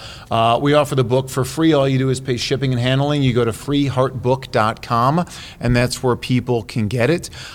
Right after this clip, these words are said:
I think, listen, you know, s-, I, I, I love to promote this a lot, especially around holiday time,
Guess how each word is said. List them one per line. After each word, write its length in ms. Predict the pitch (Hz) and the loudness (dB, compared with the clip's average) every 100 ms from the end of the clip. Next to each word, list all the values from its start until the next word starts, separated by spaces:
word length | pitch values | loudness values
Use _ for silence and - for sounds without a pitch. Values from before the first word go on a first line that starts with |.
| - | -4
I 100 | 147 | -2
think, 240 | 135 185 - | 0 0 0
listen, 400 | 175 180 123 117 | 0 0 -2 0
you 80 | |
know, 240 | 113 113 113 | 0 0 -2
s-, 180 | - - | -4 -8
I, 420 | - - 110 139 | -8 -6 -4 -4
I, 120 | - 151 | 0 2
I 120 | 151 | 4
love 240 | 156 220 | 4 4
to 100 | 175 | 2
promote 460 | - - 135 135 139 | -2 0 2 2 0
this 200 | 135 127 | -2 0
a 60 | 117 | 2
lot, 360 | 110 110 117 | 2 2 0
especially 680 | 117 - 131 123 127 120 117 - | -4 -2 -2 0 -2 -2 -4 -2
around 300 | 113 107 101 | 0 2 0
holiday 560 | 95 113 113 107 90 90 | 0 0 2 0 -4 -8
time, 500 | - 92 - - | -6 -6 -8 -16